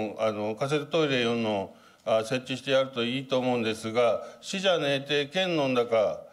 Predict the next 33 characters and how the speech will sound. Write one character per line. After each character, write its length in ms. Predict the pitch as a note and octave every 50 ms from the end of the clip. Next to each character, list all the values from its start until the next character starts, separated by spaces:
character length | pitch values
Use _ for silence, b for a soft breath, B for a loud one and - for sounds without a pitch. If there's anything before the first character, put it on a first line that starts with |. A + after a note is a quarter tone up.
| B B B B _ - - - -
県 220 | - F#3+ G3 F#3+ F3
の 120 | D#3+ D3
ん 40 | C#3
だ 80 | C3+
っ 80 | C3 C3
た 80 | D3 C3+
ら 80 | C3+
県 240 | B2+ F3 F#3 F3 E3
に 180 | D3 C3+ C3 C3+
要 180 | D3 D#3 D#3+
望 160 | D#3+ D#3+ D#3+
し 60 | D#3 D#3
て 80 | E3
も 140 | D#3 D#3+ D#3
ら 80 | D3+ D#3
い 80 | D3+
た 100 | D#3+ D#3
い 80 | C#3+ B2+
と 60 | B2+
思 140 | A2+ A2+ A2
う 20 |
ん 40 | G#2+
で 120 | G#2 G#2
す 100 | G2 -
が、 260 | G2+ G2+ G#2+ G#2+ G#2 B2
い 80 | B2+
か 140 | A#2+ D3+ D3
が 100 | C3+ B2
で 60 | A2
し 100 | G#2+ -
ょ 100 | B2+ A#2+
う 40 | A2
か。 340 | - B2 A#2 A2+ - -